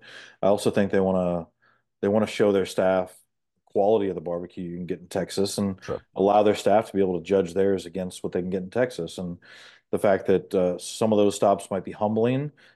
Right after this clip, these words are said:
Speaker 1: and some of those stops, uh, might, uh, you know, might give them a lot of pride with the barbecue they're putting out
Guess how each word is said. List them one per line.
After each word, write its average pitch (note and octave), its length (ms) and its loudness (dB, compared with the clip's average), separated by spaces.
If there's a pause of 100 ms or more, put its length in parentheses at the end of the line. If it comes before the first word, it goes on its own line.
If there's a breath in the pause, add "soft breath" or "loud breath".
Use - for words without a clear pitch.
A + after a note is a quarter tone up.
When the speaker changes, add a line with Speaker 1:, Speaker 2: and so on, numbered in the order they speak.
Speaker 1:
and F2+ 120 -8
some G2 160 -2
of F#2 60 2
those F#2+ 200 2
stops, G2+ 520 -2 (380 soft breath)
uh, F2+ 460 2 (120)
might, F#2+ 340 -2 (180)
uh, F2 480 0 (360)
you A2 80 -2
know, G2 100 -2
might G2 220 -2
give G2+ 140 0
them G2+ 120 -4
a - 20 -2
lot F#2+ 180 0
of F#2+ 100 -10
pride G#2 360 -2
with F2+ 160 -8
the F2+ 160 -10
barbecue F#2 440 -6
they're F#2+ 160 -2
putting G2 240 -2
out A2+ 320 -2